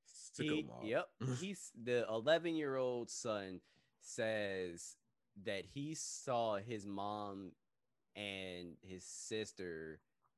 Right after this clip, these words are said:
Speaker 2: being killed, and he saw his dad holding a shotgun, and his mom was screaming.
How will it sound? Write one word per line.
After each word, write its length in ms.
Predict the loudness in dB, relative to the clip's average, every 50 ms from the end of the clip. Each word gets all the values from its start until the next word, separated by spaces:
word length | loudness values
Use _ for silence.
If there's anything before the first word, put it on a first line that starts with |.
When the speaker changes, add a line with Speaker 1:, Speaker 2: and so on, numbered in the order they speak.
| _ _ -10 -4
Speaker 2:
being 380 | -2 0 0 0 -2 -2 -6
killed, 500 | -8 -8 -6 -2 0 0 0 0 0 -2 -4 -6
and 100 | -6 -6
he 140 | -6 -8 -8
saw 300 | -4 -2 0 2 2 0
his 240 | 0 -2 -6 -8 -8 -6 -2
dad 340 | -2 0 0 0 -2 -2 -4 -4
holding 320 | -4 -4 -4 -4 -6 -6
a 60 | -8
shotgun, 500 | -8 -6 -4 -2 -2 -2 -4 -6 -8 -8 -8
and 100 | -10 -10
his 120 | -10 -8
mom 320 | -8 -8 -8 -8 -8 -10
was 120 | -10 -10 -12
screaming. 480 | -12 -10 -10 -10 -10 -12 -14 -16 -20